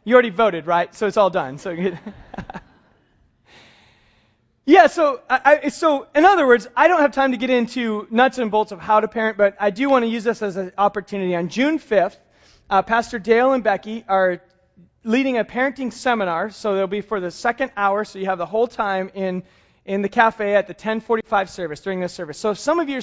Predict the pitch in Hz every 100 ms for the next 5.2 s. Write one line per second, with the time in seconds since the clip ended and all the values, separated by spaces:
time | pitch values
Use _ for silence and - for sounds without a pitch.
0 | - 226 196 _ _ - 262 254 208 214
1 | 196 180 - 170 185 208 220 208 196 175
2 | 151 180 196 196 170 170 - 208 208 214
3 | 233 226 190 185 190 202 165 160 185 180
4 | - 180 185 185 180 170 175 156 - 185
5 | - -